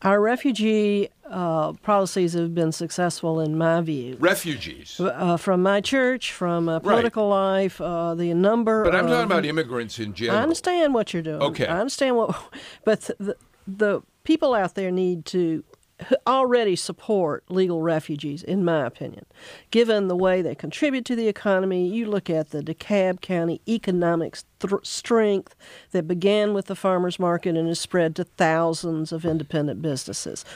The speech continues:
Speaker 1: All of that is positive refugee policy. Our immigration policy can be changed, amended, helped, and supported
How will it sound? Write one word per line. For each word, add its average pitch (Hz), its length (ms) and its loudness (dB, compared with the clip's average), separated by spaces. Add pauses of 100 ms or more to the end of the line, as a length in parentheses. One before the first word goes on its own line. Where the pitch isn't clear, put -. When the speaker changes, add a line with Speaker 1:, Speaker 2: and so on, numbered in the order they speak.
(180)
Speaker 1:
All 254 240 4
of 240 80 0
that 208 160 2
is 160 160 -10
positive 202 840 -2 (320)
refugee 185 640 0
policy. 156 640 -6 (320)
Our 185 160 0
immigration 247 760 2
policy 180 560 -4
can 285 440 0
be 240 200 -4
changed, 220 640 0
amended, 208 680 0
helped, 214 420 0 (260)
and 185 160 0
supported 196 800 -2